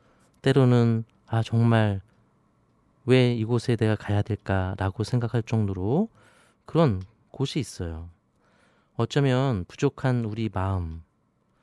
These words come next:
미워하고 있는 우리 마음, 또는 미워하고 있는 옆 사람의 마음이 가장 지저분하고 가기 싫은 곳이 아닐까요?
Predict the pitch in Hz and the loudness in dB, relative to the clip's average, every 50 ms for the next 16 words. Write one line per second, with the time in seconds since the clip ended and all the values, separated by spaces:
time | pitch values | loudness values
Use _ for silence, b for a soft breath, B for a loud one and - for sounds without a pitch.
0 | _ - 110 110 120 131 135 131 131 123 117 117 117 113 110 110 107 107 98 92 | _ -10 -4 0 2 4 4 4 4 2 0 0 0 0 0 0 0 -2 -4 -4
1 | 98 98 - 87 85 85 82 85 82 85 90 _ - 131 127 123 143 180 214 226 | -6 -6 -6 -6 -8 -8 -8 -8 -10 -12 -14 _ -6 -4 -2 0 0 0 -2 -4
2 | - b b b b b b b b b b b b b _ - - 113 131 160 | -6 b b b b b b b b b b b b b _ -10 -4 0 4 6
3 | 170 160 156 143 135 127 120 101 95 90 85 85 82 92 95 104 101 - - - | 8 8 6 6 4 2 0 0 -2 -4 -4 -6 -8 -4 -2 -2 -2 -2 -4 -2
4 | - 120 110 110 107 107 107 101 92 90 90 92 104 107 101 98 92 85 85 95 | 0 0 2 2 0 0 0 -2 -2 0 0 2 2 2 2 0 0 -2 -2 -4
5 | 101 98 87 85 87 _ b b b b b b b b b - - - 110 - | -4 -4 -6 -10 -12 _ b b b b b b b b b -14 -8 -8 -4 0
6 | 117 110 107 104 104 101 - - - 104 110 104 98 107 101 95 90 85 - 87 | 2 2 2 2 0 -2 -4 -6 -6 -2 -2 0 0 0 -2 -2 -2 -4 -6 -8
7 | 85 90 101 123 156 165 - b b b b b b b - - 107 104 120 113 | -6 -4 -4 -4 -6 -6 -8 b b b b b b b -10 -8 -4 -2 -2 -2
8 | - - - 120 113 107 107 - - 87 87 92 98 95 - - 90 85 82 82 | -4 -4 -4 -2 -2 -2 -4 -6 -4 -4 -2 0 -2 -2 -2 -4 -6 -4 -4 -6
9 | 95 117 | -8 -8